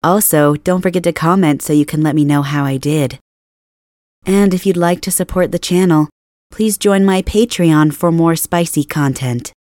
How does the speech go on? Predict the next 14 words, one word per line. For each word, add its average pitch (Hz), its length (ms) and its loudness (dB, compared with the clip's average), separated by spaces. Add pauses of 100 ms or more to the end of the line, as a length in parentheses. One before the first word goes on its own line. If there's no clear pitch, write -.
(920)
Or 196 260 2
you 185 200 0
can 190 180 -2
join 190 280 2
our 190 160 2
Discord 165 600 0
group 165 300 -4
if 160 120 -4
you'd 170 160 -2
like 165 260 -2
to 185 100 -8
chat 143 320 -4
with 135 160 -6
me. 131 260 -4